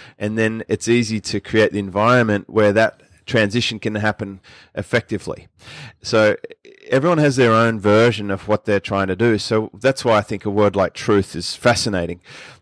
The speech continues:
It's super subjective in some cases, and then there's, there's other cases where it's objective. You know, like, an election result is a hard truth, but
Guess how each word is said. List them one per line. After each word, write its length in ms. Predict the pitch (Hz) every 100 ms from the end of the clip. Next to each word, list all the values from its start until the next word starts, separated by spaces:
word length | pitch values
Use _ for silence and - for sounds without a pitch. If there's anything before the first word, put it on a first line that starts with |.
| _ -
It's 160 | 98
super 840 | - - - - 143 - 101 87 - _ _ _ _
subjective 720 | - - 92 98 107 - 92
in 100 | 92
some 240 | 92 104 101
cases, 640 | 95 87 - 113 - - -
and 180 | 110 110
then 160 | 110 107
there's, 260 | 104 -
there's 300 | - 113 110
other 200 | 123 123
cases 440 | - 110 104 101 107
where 180 | 101
it's 360 | 95 - - - -
objective. 640 | 131 131 101 - - - -
You 80 |
know, 140 | 117 113
like, 160 | 113
an 80 | 117
election 380 | 110 127 - 156
result 480 | 143 127 151 143 - - - -
is 140 | 120
a 120 | 113 107
hard 340 | 107 98 90
truth, 500 | - 82 53 - - _ - - - - - -
but 320 | 113 110